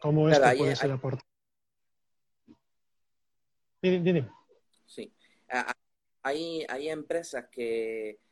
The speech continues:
Speaker 2: que nos dicen, "Quiero la mejor campaña de marketing que hayáis hecho". Eh, y le
Speaker 1: <laughs>
Speaker 2: preguntamos, "Vale, ¿qué es para ti el marketing?", ¿no? Y, y la
Speaker 1: Sí.
Speaker 2: pregunta que nos suelen hacer los clientes, o la respuesta que nos suelen hacer los clientes, suele ser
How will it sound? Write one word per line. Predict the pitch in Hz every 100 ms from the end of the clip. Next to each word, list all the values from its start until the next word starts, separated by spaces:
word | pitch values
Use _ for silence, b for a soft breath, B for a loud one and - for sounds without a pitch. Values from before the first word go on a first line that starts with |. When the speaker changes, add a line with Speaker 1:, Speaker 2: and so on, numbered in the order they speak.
| _ _
Speaker 2:
que | 127
nos | 117 120 120
dicen, | 127 127 127 123
"Quiero | 156 190
la | 214
mejor | 208 196 208
campaña | 208 190 165 196 208
de | 196
marketing | 196 220 226 214 226 220 208
que |
hayáis | 175 185 185 143
hecho". | 123 - 113 110 _ _ _
Eh, | 135 131 127 123 120 117 160
y | 131
le | 135 127
Speaker 1:
<laughs> |
Speaker 2:
preguntamos, | 127 127 123 127 120 110
"Vale, | - - _
¿qué | 151
es | 165
para | - 170 160
ti | 165 165
el | 160
marketing?", | 180 202 - 117 104 107
¿no? | 120 - _ _ _ -
Y, | 131 135 131 127 -
y | 127
la | 123
Speaker 1:
Sí. |
Speaker 2:
pregunta | 117 123 139 160 175
que | 175
nos | 170 170
suelen | 180 170 165
hacer | 160 175 165 165 165
los | 165 160 160
clientes, | 165 170 170 - 113
o |
la | 113
respuesta | 117 120 - 156 160
que | 156
nos | -
suelen | 160 147
hacer | - 151
los | 156 -
clientes, | 160 - _ _ - - - -
suele | 151 143 139
ser | - 147 - 123